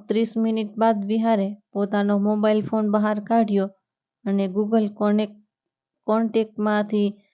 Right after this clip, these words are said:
વાપી શહેરના ડી જી પી નો નંબર મેળવી કોલ કર્યો અને આ આખી બાબત જણાવતા કહ્યું કે, "સાહેબ, મને આપણી પોલીસ પર ભરોસો છે, આથી મેં તમને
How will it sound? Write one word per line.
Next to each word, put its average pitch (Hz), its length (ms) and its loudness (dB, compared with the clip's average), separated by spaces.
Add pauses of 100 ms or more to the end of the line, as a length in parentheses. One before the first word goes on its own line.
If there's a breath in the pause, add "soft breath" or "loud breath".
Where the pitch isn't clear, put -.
(240 soft breath)
વાપી 220 400 0
શહેરના 214 540 0
ડી 208 220 0
જી 214 140 0
પી 214 180 -2
નો 208 120 0
નંબર 208 460 0
મેળવી 214 400 0 (480)
કોલ 220 220 2
કર્યો 208 400 0 (520)
અને 208 220 2
આ 208 140 2
આખી 226 320 -4
બાબત 214 440 0
જણાવતા 220 560 0
કહ્યું 233 420 -2 (400)
કે, 214 100 -2
"સાહેબ, 226 400 0 (180)
મને 208 260 2
આપણી 202 380 0
પોલીસ 220 400 0
પર 214 220 -2
ભરોસો 220 500 0
છે, 202 200 -2 (540 soft breath)
આથી 208 300 -2
મેં 208 200 2
તમને 214 360 0